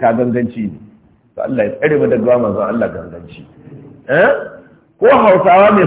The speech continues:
suke cewa? Abin suke wandon mumini rabin kwabirinsa.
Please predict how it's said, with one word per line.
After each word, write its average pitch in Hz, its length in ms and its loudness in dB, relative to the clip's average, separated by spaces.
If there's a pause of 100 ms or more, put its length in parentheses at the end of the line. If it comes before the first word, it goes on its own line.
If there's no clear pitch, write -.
suke 202 320 0
cewa? 123 240 2 (800)
Abin 175 220 0
suke 180 280 0
wandon 147 480 2
mumini 185 400 2
rabin 202 320 4
kwabirinsa. 120 680 -2